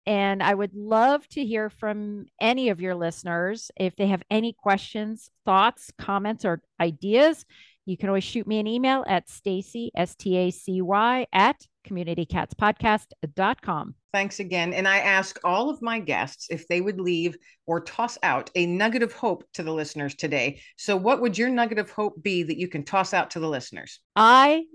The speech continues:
Speaker 1: truly do believe that we can create a world where every cat out there has either a guardian, an owner, or an advocate.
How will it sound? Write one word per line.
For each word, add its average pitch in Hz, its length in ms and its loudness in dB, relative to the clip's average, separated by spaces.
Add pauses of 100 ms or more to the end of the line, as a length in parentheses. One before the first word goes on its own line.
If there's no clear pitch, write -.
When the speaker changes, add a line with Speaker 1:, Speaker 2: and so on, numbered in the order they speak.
(140)
Speaker 1:
truly 254 640 -2
do 214 320 -2
believe 175 720 -2 (260)
that 175 360 6 (140)
we 254 220 0
can 254 220 -2
create 196 540 0 (180)
a 208 100 0
world 156 580 -2 (220)
where 170 760 2 (220)
every 226 1080 -4 (840)
cat 180 400 2 (260)
out 165 240 -4
there 175 320 -2 (840)
has 185 360 2
either 175 300 -4
a 160 80 -8
guardian, 247 640 0 (440)
an 220 200 -4
owner, 170 420 0 (320)
or 165 120 -4
an 151 80 -4
advocate. 151 560 -2